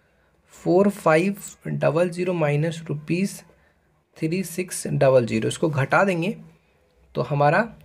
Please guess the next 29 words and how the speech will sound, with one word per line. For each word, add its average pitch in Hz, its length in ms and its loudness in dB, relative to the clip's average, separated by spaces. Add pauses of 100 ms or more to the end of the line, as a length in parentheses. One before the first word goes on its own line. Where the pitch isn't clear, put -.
(420)
simply 156 380 0
रुपीज 165 360 0
का 190 120 4
जीएसटी 160 640 0
निकल 123 240 2
जाएगा, 107 300 -2
ठीक 175 220 2
है, 135 100 6
कोई 139 200 -2
दिक्कत, 147 320 2
no 127 140 0
problem। 107 380 0 (760)
अब 165 100 4
बोल 196 160 6
रहा 214 120 6
है 185 60 0
the 190 100 4 (120)
cost 208 260 4
of 233 220 2
goods 196 360 4 (960)
services 165 680 4
goods 180 380 4
at 170 240 4
जयपुर, 147 640 4
जयपुर 143 400 2
में 190 180 2
इसका 175 180 -2
क्या 170 200 2
कॉस्ट? 143 240 -2